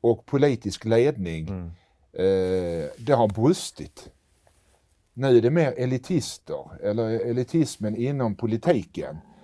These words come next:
Speaker 1: där man fattar beslut långt över huvudet på folk.
Speaker 2: Mm.
Speaker 1: Folk kanske har en annan syn på saker och ting, men man bryr sig inte längre.
Speaker 2: Exakt.
Speaker 1: Kan man säga att vi har kommit så långt att vi har kommit bort från det coachande samhället?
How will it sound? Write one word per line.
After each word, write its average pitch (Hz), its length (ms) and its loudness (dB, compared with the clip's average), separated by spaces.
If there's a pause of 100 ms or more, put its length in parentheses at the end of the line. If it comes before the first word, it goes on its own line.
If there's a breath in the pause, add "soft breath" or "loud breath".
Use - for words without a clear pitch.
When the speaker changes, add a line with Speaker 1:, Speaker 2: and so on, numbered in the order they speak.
(340 soft breath)
Speaker 1:
där 117 120 -4
man 123 180 0
fattar 117 360 0
beslut 113 540 -2 (320)
långt 127 640 0
över 117 360 0
huvudet 117 400 -2
på 95 80 -8
folk. 87 300 -4
Speaker 2:
Mm. - 380 -14
Speaker 1:
Folk 180 280 4
kanske 127 300 -4
har 151 220 2
en 123 120 -6 (200)
annan 139 460 0
syn 165 320 0
på 117 100 -6
saker 127 360 0
och 85 60 -12
ting, 76 320 -4 (460 soft breath)
men 120 180 0
man 123 240 0
bryr 131 320 2
sig 107 240 -4
inte 156 180 -6
längre. 65 320 -10 (300)
Speaker 2:
Exakt. - 400 -2 (180)
Speaker 1:
Kan 202 200 2
man 196 160 2
säga 190 280 2
att 135 140 -6
vi - 20 0
har 147 80 2
kommit 175 400 0
så 160 200 2
långt 143 500 0 (260 soft breath)
att 127 220 0
vi 143 40 2
har 135 80 4
kommit 139 380 -4
bort 156 260 6
från 123 140 -4
det 120 100 0 (180)
coachande 139 560 0
samhället? 120 760 -4